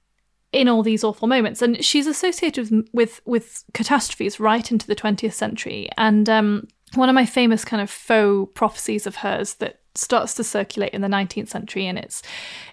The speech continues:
it's written, uh, by this guy called Hindley, I think, who admits later on he's written an entire book of her prophecies that he sells as, like, you know, the discovered authentic versions of her work. And then obviously it turns out he's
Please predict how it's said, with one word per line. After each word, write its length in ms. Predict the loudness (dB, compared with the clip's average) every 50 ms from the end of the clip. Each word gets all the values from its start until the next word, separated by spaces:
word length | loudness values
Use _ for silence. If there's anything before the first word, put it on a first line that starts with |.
| _ _
it's 220 | -4 -2 -2 -2 0
written, 440 | 0 0 2 0 2 2 2 2 2
uh, 180 | 0 0 0 0
by 140 | 0 -2 -2
this 120 | -2 -2
guy 160 | -2 -4 -4 -4
called 180 | -6 -10 -8
Hindley, 420 | -4 -2 -2 -2 -2 -2 -4 -4 -4
I 60 | -6
think, 300 | -6 -8 -8 -8 -8 -8
who 440 | -6 -6 -6 -6 -6 -8 -10 -12 -14 _ _
admits 380 | 2 4 6 4 4 4 0 -2
later 240 | -4 -4 -2 -2 -2
on 80 | -2 -2
he's 220 | -2 -4 -2 -2 -4
written 160 | -4 -2 -4
an 80 | -4
entire 420 | -6 -6 -6 -4 0 0 0 0 0
book 200 | -4 -6 -8 -8
of 60 | -10
her 80 | -10 -8
prophecies 560 | -6 -6 -6 -6 -6 -6 -4 -4 -4 -6 -6
that 100 | -8 -4
he 120 | -2 -2
sells 380 | 0 4 4 6 6 6 4 2
as, 100 | 0 -2
like, 140 | -2 0 2
you 80 | 2
know, 180 | 2 0 0 -2 -6 _ _ _ _ -20 -20 -4 -2
the 80 | 0 0
discovered 640 | 2 0 0 2 4 4 6 8 8 6 6 6
authentic 640 | 6 4 4 4 6 6 6 6 6 4 2 0 _ _ _ _ _ _ _ -2
versions 600 | 2 4 4 4 4 4 4 4 4 4 2 0
of 120 | -2 -2
her 160 | 2 2 4 4
work. 260 | 4 4 2 0 -2
And 100 | -4 -2
then 120 | -2 -2
obviously 340 | -4 -6 -6 -8 -6 -6 -6
it 140 | -6 -8 -8
turns 240 | -8 -8 -8 -6 -8
out 80 | -10
he's 340 | -8 -10 -12 -12 -12 -14